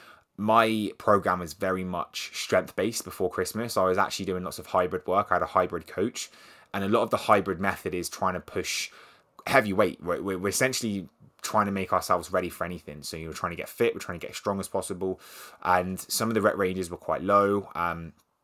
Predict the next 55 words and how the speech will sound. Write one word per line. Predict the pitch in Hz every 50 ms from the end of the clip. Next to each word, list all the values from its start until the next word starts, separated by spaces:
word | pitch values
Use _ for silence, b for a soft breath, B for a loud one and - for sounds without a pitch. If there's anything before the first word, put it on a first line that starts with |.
| _ _ _ _ _ _ - - -
you | 95
know, | 90 92 90 87
and, | 90 90
and | 85 - 98
it | 95
was | 95 110 110
very | 104 - 104 95
strength | - - 101 90 -
focused. | - 104 101 - 95 92 -
And | 101 98
I | 95
probably | - 110 101 107 107 107
got | - 98 90
a | 90
bit | - 98
ahead | - - 104 98
of | 85
myself | 101 98 95 - - 98 95 92 -
with | - 85
the | 90
bench | - 101 104 98 - -
press | - 92 92 -
because | - - 82 - 87
I | 90
thought, | - - 90 78
"Oh, | 80
I'm | 85 85
gonna | 82 80
try | - - 90 82
and | 82
bench | - 85 87 82
as | 82 80
much | 90 82 - -
weight | - 69
as | - -
possible." | - 90 87 - - 87 87
You | 80 82
know, | 82 82 82 80 B B B B B B B
for | _ - 92 85
a | 80
guy, | - 92 92 90
it's | 87 - -
cool | - - 101 98
to | 95 -
be | 92 95
able | 92 90
to | - -
bench | - - 98 95 90 -
a | 92
lot. | 90 90 87
I |
was | 90 90
getting | - 90 85 90
three | - - 107 95 92
plates. | - - 95 95 85 - - -